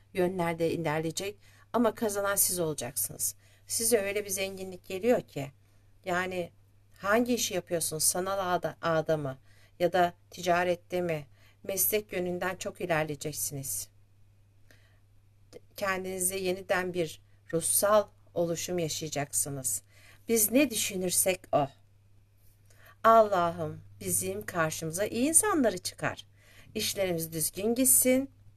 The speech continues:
Biz bu yolda ilerleyelim. Kötülerin hepsi geride kaldı.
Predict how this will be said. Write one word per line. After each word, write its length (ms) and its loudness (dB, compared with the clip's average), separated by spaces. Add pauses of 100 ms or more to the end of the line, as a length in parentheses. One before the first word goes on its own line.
(520)
Biz 200 4
bu 60 6
yolda 300 8
ilerleyelim. 760 4 (1200)
Kötülerin 500 6
hepsi 320 -2
geride 380 2
kaldı. 600 2